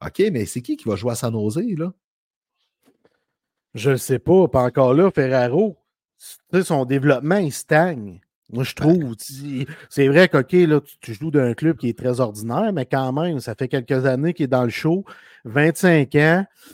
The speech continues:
Speaker 2: trois point vingt-cinq millions jusqu'en deux mille vingt-six. Peut-être que ça pourrait
Speaker 1: Peut-être.
Speaker 2: fitter à quelque part, par exemple, là. Euh, il est pas mauvais. C'est un
Speaker 1: Ben, c'est un joueur de,
Speaker 2: défenseur
Speaker 1: uniquement défensif.
Speaker 2: honnête.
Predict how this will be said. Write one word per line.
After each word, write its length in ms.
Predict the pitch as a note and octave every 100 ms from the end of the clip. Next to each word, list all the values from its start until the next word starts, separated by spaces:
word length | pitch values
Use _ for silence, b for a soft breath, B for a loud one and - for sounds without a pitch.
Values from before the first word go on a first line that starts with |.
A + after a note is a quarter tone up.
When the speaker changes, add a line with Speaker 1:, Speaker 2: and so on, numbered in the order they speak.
| b b _ _
Speaker 2:
trois 260 | - C#3+ F#3
point 200 | F3 E3+
vingt-cinq 420 | D#3 D3+ E3 E3
millions 320 | D3+ D3+ F3+
jusqu'en 260 | F#3 E3 C3+
deux 160 | C3+ C#3
mille 200 | E3 E3
vingt-six. 960 | D#3 C#3+ A#2 - C4 B3+ - - - - - _ _ _
Peut-être 500 | - D#4+ F#3+ C3 A#2+
que 120 | E3+ D#3+
ça 200 | F3+ F3
pourrait 280 | F3 D#3+ G3+
Speaker 1:
Peut-être. 160 | A2
Speaker 2:
fitter 320 | C#3+ - A#3
à 80 | G3+
quelque 260 | - D#3 -
part, 240 | A3 A#3
par 120 | F#3
exemple, 520 | D3+ C#3 F#3+ A#3 G3 G3
là. 140 | G#3 B B B B B A2
Euh, 200 | A#2+ B2
il 140 | C#3+
est 60 | C#3
pas 160 | E3+
mauvais. 460 | F3+ F3 D3+ F3+ C4+ _ _
C'est 320 | - - - -
un 160 | A2
Speaker 1:
Ben, 160 | C3+ B2+
c'est 100 | A#2+
un 60 |
joueur 240 | A2+ B2 B2+
de, 100 | B2+
Speaker 2:
défenseur 460 | B2+ F3 F3+ F3+
Speaker 1:
uniquement 20 | -
défensif. 440 | D#3 D#3 D#3+ D#3
Speaker 2:
honnête. 160 | F3+